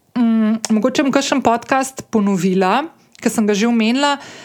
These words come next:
Bom pa zdajle na začetku povedala ene par podcastov, ke jih sem jih zdaj v zadnjem obdobju začela odkrivati in so mi ful dobri in bi jih ful svetovala tudi tebi. Um, prva dva podcasta,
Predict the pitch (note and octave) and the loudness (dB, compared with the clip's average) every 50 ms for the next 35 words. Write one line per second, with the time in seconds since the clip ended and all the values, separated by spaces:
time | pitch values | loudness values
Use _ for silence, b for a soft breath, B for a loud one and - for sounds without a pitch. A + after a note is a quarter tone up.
0 | B B B B B B - G3 A#3 B3+ C4 C4 D4 B3+ A#3+ C4 C#4+ D4 C#4+ C#4 | B B B B B B -2 0 0 0 2 0 0 0 0 0 0 0 0 0
1 | A#3 A3 A#3 A#3 - - B3 A#3 A#3+ A#3 - - - D4+ D4 C#4+ C4+ - - - | 0 0 -2 -2 -2 0 0 0 0 -2 -6 -4 -2 0 0 0 0 -2 -6 -4
2 | - - A3+ G#3+ A3 A3 A3 C4 C4 B3+ A#3 A3+ A#3+ B3+ B3 C4 A#3 - - - | -2 0 0 2 2 0 2 2 2 2 2 2 0 0 0 0 0 0 0 0
3 | - G#3+ G#3 A3 G#3+ - - A3 G#3+ A3+ A3+ - - A#3+ G#3+ A3 - G#3+ G3+ G3+ | 0 0 0 0 -4 -2 -2 0 0 0 -2 -2 -2 -2 0 0 -2 -2 -2 -2
4 | - - G#3+ G#3 G3 G3 F#3+ A#3 A#3+ A3+ G#3 G#3 G3+ G#3 G#3 A3+ A3+ A3 F#3+ F3+ | -2 -2 0 0 0 2 2 2 2 2 2 2 2 2 2 2 0 0 0 0
5 | F3+ G3 G3+ G3+ F#3+ G#3 G3+ F3+ F#3 F#3+ - - A3 G#3 G#3 G#3 G3 F#3 - - | 0 0 0 2 2 0 0 0 -2 -4 -2 0 0 2 2 2 0 -2 -4 -4
6 | - A3+ G#3+ G#3+ A3+ A#3+ B3 A3 G#3 - - - - - - G#3 G3+ G#3 G#3 G3 | -2 0 0 2 2 2 0 0 -2 -4 -10 -12 -6 -4 -2 0 0 2 0 0
7 | G3+ G3 G3 - - - - G#3+ G3 G3 G3+ F#3+ - - - - F3 - - - | -2 -2 -6 -10 -12 -4 -2 0 0 0 0 -2 -4 -6 -6 -4 -2 0 0 0
8 | - - - - - - - - - - _ _ - G#3 G3+ F#3+ G#3 F#3+ F#3+ - | -2 -2 -4 -4 -2 -2 -4 -6 -8 -14 _ _ -2 -2 0 0 -2 -2 -2 -4
9 | G#3+ G3+ G3+ - G#3+ G3+ - G3 F#3 F3+ F3 G3+ F#3+ - G3+ G3 - - - - | -4 -4 -2 -4 -4 -4 -2 -2 -2 0 -2 -2 -2 -4 -6 -6 -4 -6 -6 -6
10 | F#3+ - A3+ - B B B B B B B B B B B B B - - A3 | -6 -8 -10 -10 B B B B B B B B B B B B B -2 0 2
11 | A3+ A3+ A3+ A3 A3 A3 A3+ A3 - - _ _ _ _ - _ - C4 C#4 C#4+ | 2 2 2 2 0 0 -2 -4 -8 -14 _ _ _ _ -4 _ 0 0 2 0
12 | D#4 B3+ - C4+ C4+ - - A3 G#3 A3+ A3 - - C4 B3 B3+ C4+ C4+ - - | 0 0 0 -2 -2 0 0 0 0 0 -2 -4 -4 -2 -2 -2 -2 -4 -6 -4
13 | - C#4 C4+ C4+ C4+ B3 - | -2 -2 0 0 -2 -4 -6